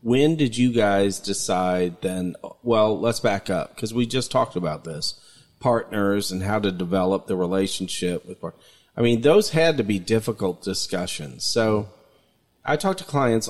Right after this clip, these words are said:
all the time and they get way ahead of themselves. So they've got a great idea. And, uh, they all talk about, "Well, let's be equal partners," right?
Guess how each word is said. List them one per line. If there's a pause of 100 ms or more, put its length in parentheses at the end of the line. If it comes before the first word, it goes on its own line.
all
the
time (120)
and (380)
they
get
way
ahead
of
themselves.
So
they've
got
a
great
idea. (880)
And, (100)
uh, (680)
they
all
talk
about,
"Well,
let's
be
equal
partners,"
right?